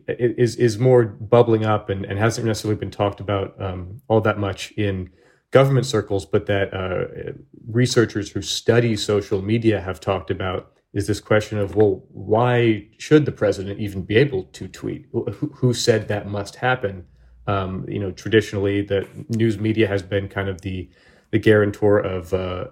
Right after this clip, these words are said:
uh, of, of fact and, and, and vetting information.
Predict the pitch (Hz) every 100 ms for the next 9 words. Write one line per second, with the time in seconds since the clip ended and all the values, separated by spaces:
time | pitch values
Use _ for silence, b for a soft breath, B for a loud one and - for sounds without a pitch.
0 | 104 98 - 95 - 90 - - 92 -
1 | 101 98 - 98 92 - 92 90 85 -
2 | 90 85 101 95 92 - 95 127 135 101
3 | 90